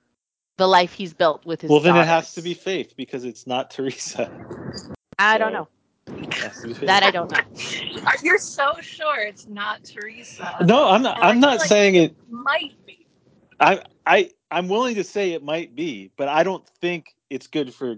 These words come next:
Speaker 2: Gary. I think Gary could choose Teresa, but, but, well, no, actually, I, I walk that back. I think based on what we saw,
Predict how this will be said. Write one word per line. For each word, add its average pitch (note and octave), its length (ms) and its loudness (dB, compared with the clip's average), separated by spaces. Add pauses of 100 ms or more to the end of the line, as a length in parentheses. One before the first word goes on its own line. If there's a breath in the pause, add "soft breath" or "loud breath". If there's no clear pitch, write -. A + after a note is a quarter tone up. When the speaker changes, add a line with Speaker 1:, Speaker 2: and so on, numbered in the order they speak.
(160)
Speaker 2:
Gary. F#2+ 440 -2
I A2+ 120 -2
think B2+ 260 -6
Gary C3 240 -2
could - 300 -4
choose D3 340 -8
Teresa, A2+ 500 -8
but, A2+ 200 -4 (540 soft breath)
but, D#3 280 -2
well, G3+ 340 4
no, D3 320 0
actually, F3+ 280 -6
I, E3+ 160 -2
I F#3+ 40 -4
walk F#3+ 280 -4
that D3 200 -6
back. G2 380 -10 (480)
I D#3+ 160 -2
think G#3 240 -8
based E3+ 300 -8
on D#3 140 -8
what D3 180 -10
we C3+ 80 -14
saw, A#2 480 -4